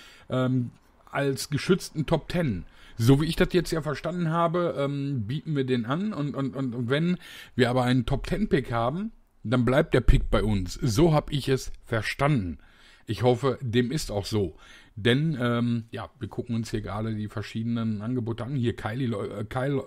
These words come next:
Kylie Lowry, äh, richtig dickes Angebot, aber der ist einunddreißig und, äh, hat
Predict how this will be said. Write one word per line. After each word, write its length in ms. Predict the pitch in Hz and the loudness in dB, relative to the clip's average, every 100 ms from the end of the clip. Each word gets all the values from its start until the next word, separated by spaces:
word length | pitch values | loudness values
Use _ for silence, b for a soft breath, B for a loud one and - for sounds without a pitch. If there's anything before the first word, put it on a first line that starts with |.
| 131 | -6
Kylie 300 | - 127 131 | -4 -2 0
Lowry, 460 | 139 170 139 131 - B B B B - | 2 2 4 2 -2 B B B B 0
äh, 60 | |
richtig 600 | 113 110 101 160 - 127 | 2 2 0 -2 -2 -4
dickes 380 | - - 139 - | -4 -2 -2 -2
Angebot, 340 | 123 156 156 123 | -2 0 0 2
aber 120 | 131 | 2
der 80 | 135 | 0
ist 120 | - | -2
einunddreißig 840 | 135 160 131 120 160 - 127 - B B B B B | -2 -2 -2 0 0 0 -2 -4 B B B B B
und, 580 | - 120 120 120 120 110 | 0 2 4 2 0 -2
äh, 100 | 117 | -4
hat 240 | 117 117 | -4 -8